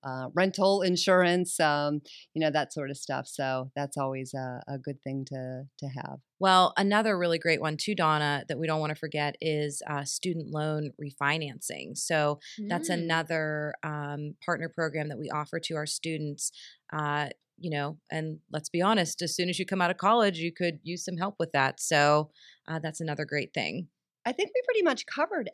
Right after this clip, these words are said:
Speaker 1: everything. Um, the one thing that I would like students to know, though, is that we have a membership team that is dedicated to helping them. So if they ever have any questions about their member benefits, um, they can certainly contact any of us, and we would be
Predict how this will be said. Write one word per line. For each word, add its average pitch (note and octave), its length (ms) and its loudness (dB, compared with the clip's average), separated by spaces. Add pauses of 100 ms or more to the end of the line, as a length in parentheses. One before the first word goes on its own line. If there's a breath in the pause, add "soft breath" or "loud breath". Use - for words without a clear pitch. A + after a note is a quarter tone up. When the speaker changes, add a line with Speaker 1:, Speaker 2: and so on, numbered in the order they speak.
Speaker 1:
everything. F#3+ 840 -4
Um, F3+ 400 0
the F3+ 100 0
one A3 280 4
thing G#3+ 500 0
that F#3 200 4
I F#3 200 4
would E3+ 240 -2
like D#3+ 200 2
students D#3+ 460 -2
to E3 60 -4
know, D3+ 240 0
though, D3 360 -2
is D3+ 300 -2
that D3 320 0
we F3+ 200 -2
have E3 440 0
a D3 80 -2
membership D#3 580 0
team D3+ 420 -2
that D3 120 -4
is C#3+ 140 -6
dedicated C#3+ 640 -6
to D3 80 -10
helping C#3+ 420 -6
them. C#3 180 -4
So D3 200 -4
if C3+ 120 -8
they D3 160 -2
ever D3 220 -4
have C#3+ 220 -2
any C#3 160 -2
questions C#3+ 880 -4
about C#3+ 440 -2
their C#3+ 160 -2
member C#3 380 -2
benefits, C#3+ 720 -4 (380 loud breath)
um, C#3+ 440 -2
they D3 160 -2
can C#3+ 160 -2
certainly C#3 360 -6
contact B2+ 600 -6
any B2+ 200 -4
of A#2+ 80 -8
us, A#2 220 -10
and B2+ 100 -8
we B2+ 80 -8
would C3 160 -8
be B2+ 60 -12